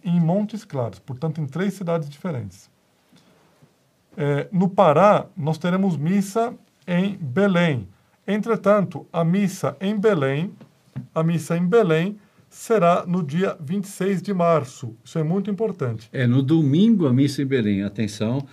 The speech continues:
Speaker 2: não é dia vinte e cinco, em Belém do Pará é dia vinte e seis.
Speaker 1: Em Belém do Pará, portanto, a missa será no dia vinte e seis de março. Apenas em Belém do Pará.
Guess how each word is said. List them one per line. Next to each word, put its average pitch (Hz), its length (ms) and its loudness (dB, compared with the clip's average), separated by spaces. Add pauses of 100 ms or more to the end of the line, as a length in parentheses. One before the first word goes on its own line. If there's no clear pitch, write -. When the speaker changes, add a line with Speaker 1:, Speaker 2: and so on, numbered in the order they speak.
(140)
Speaker 2:
não 123 140 2
é 123 60 2
dia 123 140 4
vinte 156 260 2
e - 20 -12
cinco, 165 760 0
em 117 140 0
Belém 110 480 2
do 175 100 -2
Pará 113 380 -4
é 165 40 -2
dia 143 140 -2
vinte 139 240 -4
e - 40 -12
seis. 104 440 -6 (380)
Speaker 1:
Em 160 80 -8
Belém 160 320 2
do 214 80 0
Pará, 180 300 2
portanto, 190 480 -2
a 208 40 0
missa 180 360 -2
será 165 260 -2
no 175 140 -4
dia 160 340 -4
vinte 170 300 -6
e - 20 -20
seis 190 180 -4
de 185 80 -6
março. 151 360 -4
Apenas 190 380 -2
em 196 40 -2
Belém 196 240 0
do 196 60 -2
Pará. 190 320 -2